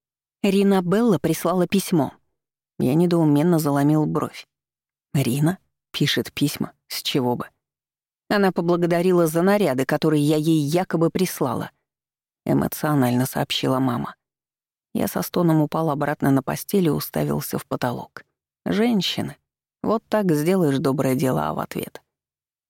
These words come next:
«Зейн, почему Рина в академии?» Вновь взревела Семилия.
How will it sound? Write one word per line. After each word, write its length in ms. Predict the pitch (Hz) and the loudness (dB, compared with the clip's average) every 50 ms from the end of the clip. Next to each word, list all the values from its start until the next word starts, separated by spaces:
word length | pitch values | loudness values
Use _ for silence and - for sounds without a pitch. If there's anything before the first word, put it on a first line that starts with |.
| _ _ _ - | _ _ _ -2
«Зейн, 500 | 208 196 170 175 208 226 180 147 143 143 - _ _ - | 0 0 2 2 2 2 2 0 -2 -6 -12 _ _ -4
почему 500 | 180 180 - - - 220 233 214 170 147 | -2 -2 0 0 2 4 6 6 6 4
Рина 360 | 143 160 156 190 240 226 160 | 4 4 4 4 6 4 4
в 60 | 143 | 2
академии?» 640 | 143 - 175 185 190 214 202 147 131 131 127 151 151 - _ _ _ _ _ _ _ _ _ | 0 0 0 2 2 2 4 4 2 0 -2 -4 -8 -12 _ _ _ _ _ _ _ _ _
Вновь 340 | - 160 160 175 190 202 196 | -2 2 4 4 4 4 4
взревела 680 | 175 160 151 151 147 147 147 147 147 151 147 139 139 135 | 4 2 2 2 2 2 2 2 2 2 2 2 0 -2
Семилия. 640 | - - - 143 143 131 120 113 113 - - - | -2 0 2 2 2 2 0 -2 -8 -12 -16 -20